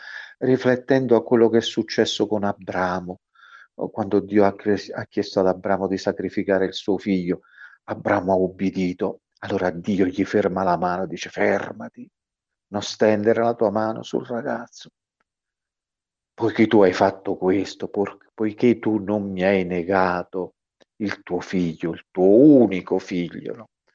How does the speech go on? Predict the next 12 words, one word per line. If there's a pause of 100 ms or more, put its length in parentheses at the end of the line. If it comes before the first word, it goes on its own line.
(580)
Tu
sarai
il
padre
di
una
stirpe
eletta,
praticamente, (1400)
che
siamo
noi."